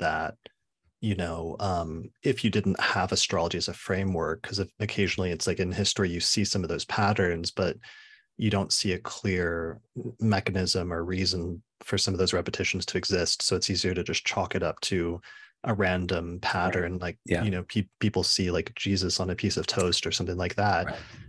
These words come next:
Speaker 1: But once you are aware of the astrology and you have enough training in the astrology to know what to look for, you can see some of those patterns underlying history. And some of them are just so striking that it's hard once you've seen it to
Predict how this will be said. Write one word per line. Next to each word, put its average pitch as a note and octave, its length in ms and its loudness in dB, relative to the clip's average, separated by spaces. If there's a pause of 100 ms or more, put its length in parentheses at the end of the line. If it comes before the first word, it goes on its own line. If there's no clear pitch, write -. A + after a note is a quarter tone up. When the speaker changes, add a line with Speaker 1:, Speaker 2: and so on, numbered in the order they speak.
(220)
Speaker 1:
But G#2+ 400 4
once A2 280 4
you A2+ 120 6
are G#2 180 6
aware F#2 260 4
of E2 80 -2
the F2+ 100 -4
astrology F2 580 0
and F2+ 80 -4
you F2 100 -4
have F#2 180 -2
enough E2+ 260 0
training G2 400 2
in E2 80 -2
the E2 80 -2
astrology F2 880 -2 (340)
to - 100 0
know F2+ 540 4
what F#2+ 160 0
to F#2+ 100 -2
look A2+ 260 0
for, F2 340 2
you F2 180 -4
can F2+ 180 -4
see B2+ 300 2
some G2+ 200 0
of E2+ 60 0
those E2 200 -2
patterns F2 580 0
underlying E2+ 480 0
history. E2+ 800 -2 (460)
And F#2+ 200 2
some A2+ 220 4
of G#2+ 100 2
them F#2+ 140 0
are F2+ 80 -2
just F2+ 180 -2
so F#2 140 0
striking F2+ 640 -2
that E2 120 -6
it's E2+ 180 -4
hard G2+ 340 0
once F#2 280 -4
you've F2 140 -2
seen F#2+ 380 2
it E2+ 200 -2 (440)
to F2 640 0